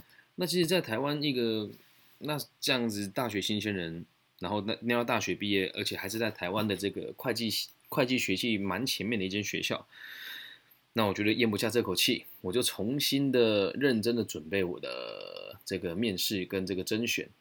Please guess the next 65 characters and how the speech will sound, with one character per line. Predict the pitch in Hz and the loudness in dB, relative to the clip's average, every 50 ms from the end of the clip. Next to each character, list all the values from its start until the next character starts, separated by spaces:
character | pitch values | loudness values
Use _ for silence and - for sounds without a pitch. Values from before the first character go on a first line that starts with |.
| - | -8
后 | - 123 113 | -2 0 2
来 | 107 101 98 101 104 101 | 4 4 4 4 2 2
顺 | - - - 127 120 | 0 -2 0 2 2
利 | 127 117 | 4 4
的 | 104 101 | 2 2
进 | 95 - 131 113 110 | 2 2 0 2 2
入 | 113 110 | 2 2
到 | 107 110 107 | 2 2 2
这 | 98 107 | 2 2
个 | 98 98 | 0 0
全 | 92 - - 92 95 | 0 0 -2 -2 -2
世 | - - 110 | -2 -2 0
界 | 110 107 | 0 0
第 | 101 110 107 | 0 0 -2
三 | 101 107 104 104 | 0 0 -2 -2
大 | 104 98 | -2 -2
的 | 90 90 | -4 -4
会 | - - 113 | -2 -2 -2
计 | 107 - 95 | -2 -2 -4
师 | 90 104 101 | -4 -2 -2
事 | - - 135 | 0 0 0
务 | 135 120 107 | 0 -2 -2
所， | - - - - - _ - _ _ - _ | -4 -4 -8 -8 -10 _ -20 _ _ -20 _
在 | - 131 | -4 -4
台 | 117 - 95 | -2 0 0
湾 | 92 101 107 | 0 0 2
叫 | 110 107 | 2 2
做 | 107 110 | 0 0
安 | - 110 117 120 | 0 0 0 0
侯 | 98 101 98 104 | 0 0 0 2
建 | 113 123 107 113 | 2 2 2 2
业， | 117 - - - _ _ _ _ _ _ _ _ _ _ _ | 2 0 0 -4 _ _ _ _ _ _ _ _ _ _ _
在 | - 101 95 95 95 90 90 | -2 0 2 2 2 0 0
全 | 85 - 101 104 | -2 -2 -2 -2
世 | - 131 | 0 0
界 | 127 117 | 0 2
叫 | 117 110 | 0 0
K | - - 117 110 | 2 2 2 2
P | 110 123 117 | 4 2 2
M | 104 92 | 2 0
G， | 85 - 104 107 110 110 110 _ _ - - - - _ | 0 -2 0 0 0 -2 -2 _ _ -20 -20 -20 -20 _
在 | - - 107 107 101 98 - - - _ - | -4 0 0 2 2 0 0 -4 -14 _ 0
大 | - 175 156 127 | 2 4 4 4
陆 | 131 135 117 104 101 - - | 4 4 4 4 2 0 0
我 | 98 98 | -2 -4
记 | - 120 | 0 0
得 | 117 98 | 0 2
没 | 95 101 | 2 0
记 | 104 131 127 | 2 0 0
错 | 113 127 117 | 2 2 2
的 | 104 98 | 2 2
话， | 101 104 98 | 2 2 2
它 | 101 101 | 2 2
叫 | 104 104 98 98 92 | 2 0 0 0 -2
翻 | - - 104 104 | -2 -2 -2 0
作 | 101 107 98 | 0 -2 -2
毕 | - 117 101 | 0 -2 -2
马 | 90 - 64 | -2 -4 -4
温 | 92 101 101 | -4 -4 -4
还 | 92 90 | -4 -4
是 | 92 | -6
毕 | 95 - 101 - | -4 -4 -6 -6
马 | 58 57 | -6 -8
威 | 58 82 92 95 | -8 -6 -4 -4
吧。 | 85 69 - | -4 -6 -10